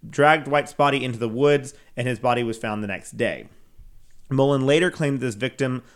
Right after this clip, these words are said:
looked like Jonah from the Bible and sent him telepathic messages saying, "Hey man, pick me up and throw me over the boat.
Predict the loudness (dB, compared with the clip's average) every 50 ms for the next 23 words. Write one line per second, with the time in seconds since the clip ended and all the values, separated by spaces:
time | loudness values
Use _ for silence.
0 | _ -4 -2 -2 -2 0 -2 -2 -2 -2 -2 -2 0 0 0 0 -2 -4 -4 -2
1 | -2 0 2 2 2 2 2 0 0 -2 -4 -4 -6 -6 -6 -4 -6 -4 -4 -4
2 | -4 -4 -4 -6 -4 -4 -4 -4 -4 -4 -4 -4 -4 -4 -8 -14 -10 -6 -6 -6
3 | -6 -8 -10 -10 -8 -8 -8 -10 -12 -16 _ -20 -20 _ -12 -6 -2 0 0 0
4 | 0 -2 -4 -6 -6 -6 -4 -4 -4 -4 -4 -6 -6 -8 -10 -14 -20 -20 _ -8
5 | -6 -6 -6 -6 -6 -4 -4 -4 -4 -6 -8 -10 -10 -6 -2 -2 0 0 0 -2
6 | -2 -2 -2 -4 -6 -4 -4 -6 -6 -6 -10 -14